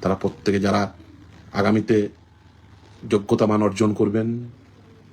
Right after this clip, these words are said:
যারা, যাদের বয়স পেরিয়ে গেল, যারা চাকরি পেলেন না, সকলে জোটবদ্ধ হন। জোটবদ্ধ হয়ে একে শিখিয়ে দিন যে তুমি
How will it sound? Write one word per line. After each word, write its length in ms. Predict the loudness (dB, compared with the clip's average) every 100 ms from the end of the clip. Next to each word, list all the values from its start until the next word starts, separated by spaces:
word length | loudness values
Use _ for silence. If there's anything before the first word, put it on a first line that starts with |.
| -20 -20 -20 -18 -2
যারা, 200 | 0 0 2
যাদের 240 | 2 2
বয়স 280 | 2 2 0
পেরিয়ে 300 | 0 2 2
গেল, 320 | 0 -2 -6 -10 -20 -20 -20 -20 -20 -20 -20 -20 -20 -6 0
যারা 160 | 2
চাকরি 320 | 2 2 2
পেলেন 300 | 4 4 4
না, 480 | 4 2 2 0 -6 -12 _ _ _ _ _ _ -20 -20
সকলে 360 | -16 -6 -6
জোটবদ্ধ 500 | -4 -4 -4 -8 -8
হন। 320 | -10 -10 -12 -16 -20 -20 -20 -20 -20 -20 -20 -12 -4
জোটবদ্ধ 460 | -2 0 -2 -2 2
হয়ে 320 | 4 4 2 -6 _ _ _ _ _
একে 160 | -10 -8
শিখিয়ে 400 | -6 -2 2 2
দিন 240 | 0 -8 -16 _ _ _ _ _ _ _ _ _ _ _ -20 -14
যে 160 | -6 -4
তুমি 420 | 2 4 4